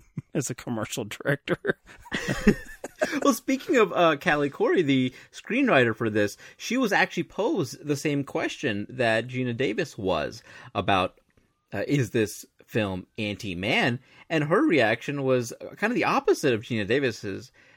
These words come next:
Speaker 2: where it was like, "Who gives a shit? So what if it is?" Uh, you
Speaker 1: Mm-hmm.
Speaker 2: know, how many, how many films out there are completely anti-woman without being expressly anti-woman, you know,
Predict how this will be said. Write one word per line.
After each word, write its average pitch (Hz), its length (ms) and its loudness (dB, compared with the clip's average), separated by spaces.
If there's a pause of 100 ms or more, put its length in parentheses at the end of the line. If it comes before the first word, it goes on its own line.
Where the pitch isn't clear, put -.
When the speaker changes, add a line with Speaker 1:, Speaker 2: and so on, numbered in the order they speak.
Speaker 2:
where 131 120 2
it 143 40 4
was 147 80 0
like, 135 180 2 (240)
"Who - 260 0
gives 269 380 4
a 110 80 2
shit? 104 340 -2
So 208 200 2
what 277 260 8
if 392 160 6
it 415 120 8 (240)
is?" 120 220 2
Uh, 98 60 -4 (340)
you 107 60 -8
Speaker 1:
Mm-hmm. 196 220 6
Speaker 2:
know, 233 80 6
how 254 220 2
many, 302 320 0
how 220 140 -4
many 254 160 -2
films 233 300 -2
out 175 220 0
there 165 220 4
are 151 120 0
completely 165 560 0
anti-woman 135 840 0
without 123 560 2
being 127 220 2
expressly - 1040 -4
anti-woman, 67 640 -6
you 90 120 -4
know, 110 80 -6